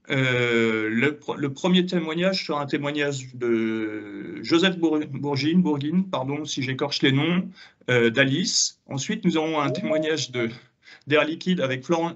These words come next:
Florian Gauthier. Et puis, nous passerons au cœur de ce qu'est le Cement Lab, c'est-à-dire les présentations des startups. Nous aurons Neus-,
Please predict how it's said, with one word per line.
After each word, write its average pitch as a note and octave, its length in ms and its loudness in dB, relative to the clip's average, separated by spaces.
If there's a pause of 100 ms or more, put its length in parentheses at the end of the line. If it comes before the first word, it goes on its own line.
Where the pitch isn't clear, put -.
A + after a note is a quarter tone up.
Florian D#3+ 320 -2
Gauthier. D#3 380 -4
Et - 60 -2
puis, F3 160 0
nous F3+ 120 6
passerons F3+ 360 0
au D3 100 -4
cœur F#3 320 0
de C#3+ 100 -6
ce C3+ 120 -8
qu'est F3 140 -2
le F3+ 40 -8
Cement C#3 380 -4
Lab, F#3 280 -2 (260)
c'est-à-dire C#3+ 580 0
les D3+ 100 -2
présentations D#3 560 -4
des C#3 120 -2
startups. C3+ 460 -6
Nous B2 140 -6
aurons A#2+ 180 -6
Neus-, C3+ 220 -6